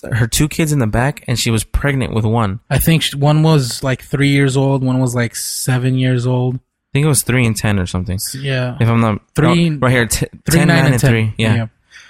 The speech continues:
Speaker 1: Okay, so I guess what happened? This lady, she went crazy or something. Something fucking happened to her.
Speaker 2: She's having a complete meltdown, wanting
Speaker 1: Yeah.
Speaker 2: to kill herself,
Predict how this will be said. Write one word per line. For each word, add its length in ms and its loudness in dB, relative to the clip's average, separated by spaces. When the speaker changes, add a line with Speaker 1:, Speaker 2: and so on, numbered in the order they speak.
Speaker 1:
Okay, 140 0
so 140 2
I 60 2
guess 180 0
what 80 2
happened? 240 0
This 140 0
lady, 440 0
she 200 -4
went 200 0
crazy 400 0
or 60 0
something. 400 -2
Something 280 -2
fucking 280 -4
happened 280 -2
to 100 -2
her. 60 2
Speaker 2:
She's 120 0
having 240 0
a 60 0
complete 320 2
meltdown, 440 0
wanting 200 2
Speaker 1:
Yeah. 80 4
Speaker 2:
to 60 0
kill 100 2
herself, 280 -4